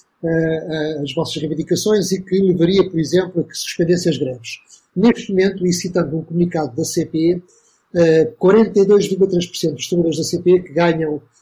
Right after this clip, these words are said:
menos de novecentos e sessenta euros por mês, a empresa estava disponível para os aumentar, eh, em média setenta e cinco euros, o que dava um aumento de sete e meio por cento em média por cada trabalhador.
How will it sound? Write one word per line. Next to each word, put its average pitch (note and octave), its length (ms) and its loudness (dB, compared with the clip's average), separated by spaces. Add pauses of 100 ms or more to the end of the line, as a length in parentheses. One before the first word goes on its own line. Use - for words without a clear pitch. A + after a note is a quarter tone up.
(160)
menos F3 500 2
de E3 200 -4
novecentos F#3 560 0
e F#3 40 -6
sessenta F3+ 380 0
euros D#3 280 0
por E3+ 160 -2
mês, F#3 480 4 (400)
a F3 60 4
empresa F#3 380 4
estava G3 360 0
disponível G#3 520 0
para F#3+ 160 2
os F#3+ 140 2
aumentar, F#3 600 2
eh, D#3+ 760 0
em E3 80 0
média F3 280 4
setenta G3 340 2
e F3+ 40 4
cinco F#3+ 360 2
euros, G3+ 240 2
o F#3 80 -4
que - 80 -6
dava F#3 280 4
um F3+ 160 4
aumento F#3 560 2
de E3+ 140 -6
sete F#3+ 340 0
e F#3 40 2
meio F3+ 200 4
por - 100 -10
cento F#3 280 2
em E3 100 2
média E3+ 260 2
por - 160 -16
cada E3 200 0
trabalhador. C#3+ 480 -2